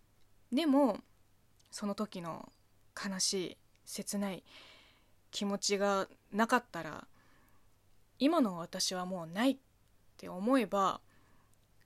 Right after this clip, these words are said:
全ての出来事に意味があると思えるようになりました。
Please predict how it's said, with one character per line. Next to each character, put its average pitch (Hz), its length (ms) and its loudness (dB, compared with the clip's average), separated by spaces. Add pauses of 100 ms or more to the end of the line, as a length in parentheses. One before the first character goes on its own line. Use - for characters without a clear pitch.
全 214 320 0
て 180 120 -8
の 160 120 -12
出 170 160 -8
来 - 120 -8
事 190 260 -2
に - 260 -12 (120)
意 220 120 0
味 208 140 2
が 170 140 -2
あ 196 60 0
る 185 100 -6
と - 200 -14 (760)
思 196 220 -2
え 190 80 -2
る 196 60 0
よ 170 120 -4
う - 20 -8
に - 140 -12
な 151 100 -6
り 165 80 -10
ま 170 120 -10
し - 60 -4
た。 - 160 -10